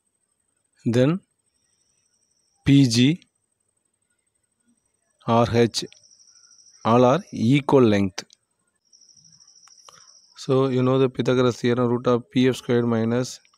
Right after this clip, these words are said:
F G squared. Uh, so, you can get H one value two sixty M M. That means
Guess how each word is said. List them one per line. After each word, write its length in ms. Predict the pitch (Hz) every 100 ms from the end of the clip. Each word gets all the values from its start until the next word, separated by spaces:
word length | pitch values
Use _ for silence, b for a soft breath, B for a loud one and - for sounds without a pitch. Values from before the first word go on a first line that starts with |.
| -
F 160 | 107
G 160 | 110 120
squared. 540 | - 120 110 127 170 _ b b b b -
Uh, 600 | 110 110 107 107 107 104
so, 340 | - 123 120 - _ -
you 120 | 117
can 220 | 117 117
get 320 | 113 120 123 - - - -
H 220 | 110 -
one 160 | 127
value 320 | 120 110 117 123
two 240 | 135 139 135
sixty 680 | - 123 - - 127 156 - -
M 320 | 98 104 107 104
M. 200 | 101 - _ _ _ _ _ _ _ - - -
That 140 | 127
means 480 | 120 123 147 147 -